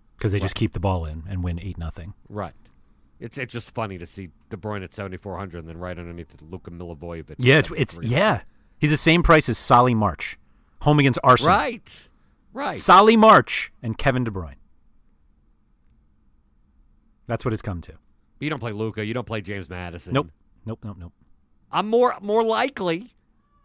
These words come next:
Speaker 2: to play Juan Mata
Speaker 1: Yeah,
Speaker 2: at
Speaker 1: you are.
Speaker 2: seventy-one hundred.
Speaker 1: <laughs> Yeah, you are.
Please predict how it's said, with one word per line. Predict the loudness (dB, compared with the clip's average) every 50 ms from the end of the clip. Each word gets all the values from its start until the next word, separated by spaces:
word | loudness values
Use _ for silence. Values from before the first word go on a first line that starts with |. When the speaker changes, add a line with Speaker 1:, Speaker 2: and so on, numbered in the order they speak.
| _ -12
Speaker 2:
to | -12 -8
play | -4 -4 -4 -4
Juan | -4 -4 -4 -4 -4 -4
Mata | -4 -2 0 2 4
Speaker 1:
Yeah, | 4 4
Speaker 2:
at | 4 4
Speaker 1:
you | 2 4 4
are. | 4 6 6 4 4
Speaker 2:
seventy-one | 2 0
hundred. | -2 -2 -4 -4 -6 -8 -8 -8 -10 -14
Speaker 1:
<laughs> | -18 -20 -18 -14 -14 -12 -8
Yeah, | -8 -4 -4 -2 0 0
you | -2 -2 -4 -6 -6 -6 -4 -4
are. | -2 -2 -2 -4 -6 -8